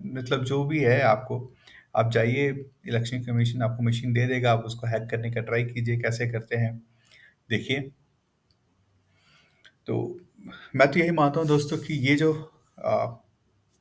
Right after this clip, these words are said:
ईवीएम पे अटैक है ना दोस्तों, ये चलता रहेगा और ये इकोसिस्टम का एक नैरेटिव है, ये चलता रहेगा,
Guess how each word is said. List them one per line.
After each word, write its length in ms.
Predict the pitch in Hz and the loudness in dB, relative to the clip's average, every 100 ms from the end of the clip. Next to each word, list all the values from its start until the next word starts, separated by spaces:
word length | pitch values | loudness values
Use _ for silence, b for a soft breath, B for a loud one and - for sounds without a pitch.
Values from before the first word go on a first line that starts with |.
| - | -6
ईवीएम 320 | 139 139 139 | -2 0 0
पे 60 | 139 | 2
अटैक 460 | 131 120 113 120 120 | 2 4 4 4 2
है 120 | 120 | -4
ना 120 | 107 | -4
दोस्तों, 340 | 104 104 - - B B B B 139 | -4 -8 -12 -18 B B B B -2
ये 100 | 143 | 0
चलता 420 | 143 107 - 135 | 4 4 4 2
रहेगा 360 | 135 131 127 | 2 0 -2
और 240 | 139 131 120 | 0 0 0
ये 120 | 123 | 0
इकोसिस्टम 680 | 123 120 131 123 117 127 123 | -2 -2 -4 -2 -4 -4 -4
का 100 | 123 | -2
एक 180 | 123 120 | -4 -2
नैरेटिव 460 | 98 107 117 143 | -2 2 2 0
है, 320 | 139 123 139 - _ _ b b b b b - | -2 -6 -8 -12 _ _ b b b b b -6
ये 100 | 120 | -2
चलता 340 | 117 98 92 98 | 0 -2 -2 -4
रहेगा, 360 | 101 98 - | -4 -8 -8